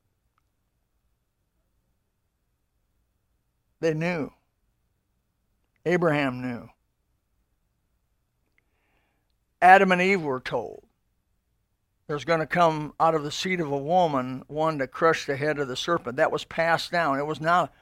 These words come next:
I, I can't tell you exactly how they knew. Verbally, mostly. Had to be verbal because there was little written. And so Moses was part of the, uh, writing of the, the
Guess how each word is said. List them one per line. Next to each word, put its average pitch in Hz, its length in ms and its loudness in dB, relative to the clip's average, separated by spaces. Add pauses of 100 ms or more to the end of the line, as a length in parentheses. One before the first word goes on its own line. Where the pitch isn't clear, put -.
(460)
I, 170 140 6
I 165 140 4
can't 226 340 2
tell 247 200 4
you 240 60 4
exactly 175 480 6
how 190 300 4
they 170 140 2
knew. 180 520 -4 (1300)
Verbally, 220 720 6
mostly. 170 640 0 (120)
Had 175 200 4
to 180 60 2
be 175 100 4
verbal 175 400 4
because 170 240 -2
there 160 100 -4
was 151 180 -4
little 180 340 4
written. 180 480 0 (2250)
And 147 140 -6
so 175 320 8
Moses 170 600 4
was 151 200 -2
part 170 320 4
of 147 140 2
the, 147 340 0
uh, 135 220 4
writing 185 520 6
of 139 160 0
the, 139 80 -14
the - 200 -8